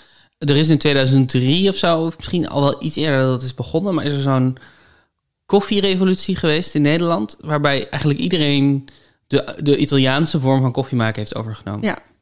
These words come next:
Speaker 1: Dus iedereen kocht zo'n duur espresso-apparaat met van die pistons.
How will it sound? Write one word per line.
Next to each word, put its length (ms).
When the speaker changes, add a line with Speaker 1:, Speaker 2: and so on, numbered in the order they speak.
Speaker 1:
Dus 140
iedereen 340
kocht 200
zo'n 240
duur 420
espresso-apparaat 920
met 120
van 100
die 80
pistons. 800